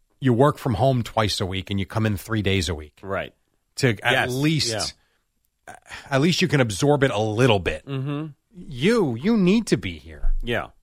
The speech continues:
Speaker 1: I don't know if you can do what you do remotely. Maybe you can. I don't know.
Speaker 2: Well,
Speaker 1: The technology is
Speaker 2: with
Speaker 1: amazing right now. I don't
Speaker 2: yeah,
Speaker 1: know.
Speaker 2: but it would, it's a, it's an expense that I don't know if our company is currently in a position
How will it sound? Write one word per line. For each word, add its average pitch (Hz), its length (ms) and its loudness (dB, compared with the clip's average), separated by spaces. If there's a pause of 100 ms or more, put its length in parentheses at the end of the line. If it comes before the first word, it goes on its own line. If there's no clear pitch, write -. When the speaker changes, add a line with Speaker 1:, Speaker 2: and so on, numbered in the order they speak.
(100)
Speaker 1:
I 151 120 6
don't 208 100 4
know 190 80 6
if 156 80 2
you 165 140 0
can 139 180 0
do 156 100 6
what 190 140 2
you 123 100 0
do 104 140 0
remotely. 95 400 2
Maybe 226 240 6
you 233 100 4
can. 131 380 4
I 120 60 4
don't 139 240 4
know. 101 260 2
Speaker 2:
Well, 127 240 2
Speaker 1:
The 151 80 6
technology 190 420 4
is 127 60 0
Speaker 2:
with 117 100 2
Speaker 1:
amazing 110 320 2
right 85 180 -4
now. 82 180 -2
I 107 40 2
don't 120 140 2
Speaker 2:
yeah, 127 140 2
Speaker 1:
know. 113 100 0
Speaker 2:
but 101 160 -6
it 107 60 -4
would, 104 240 -8
it's 110 200 -8
a, 98 80 -8 (220)
it's 92 300 -8
an 95 80 -10
expense 107 500 -8
that 87 180 -8
I 90 120 -8
don't 87 180 -16
know 90 180 -10
if - 140 -16
our 90 160 -8
company 87 400 -16
is 85 180 -18
currently 90 360 -12
in 85 100 -14
a 85 60 -20
position 82 540 -14